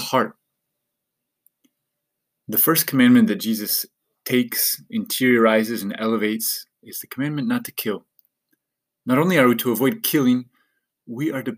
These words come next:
purge our hearts of hatred and anger. Now, there's an important distinction to make here,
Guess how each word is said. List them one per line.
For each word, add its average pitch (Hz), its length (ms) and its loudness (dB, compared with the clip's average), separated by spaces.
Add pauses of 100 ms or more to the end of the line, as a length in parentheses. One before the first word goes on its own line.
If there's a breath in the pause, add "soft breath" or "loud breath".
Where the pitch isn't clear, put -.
purge 139 320 -4
our 113 160 -2
hearts - 640 0
of 110 160 -14
hatred 127 400 -6
and 98 120 -8
anger. 110 380 -2 (1200)
Now, 135 240 2
there's 127 160 2
an 135 80 2
important 175 300 2
distinction 127 540 0
to 104 60 -8
make 104 280 -2
here, 101 300 -6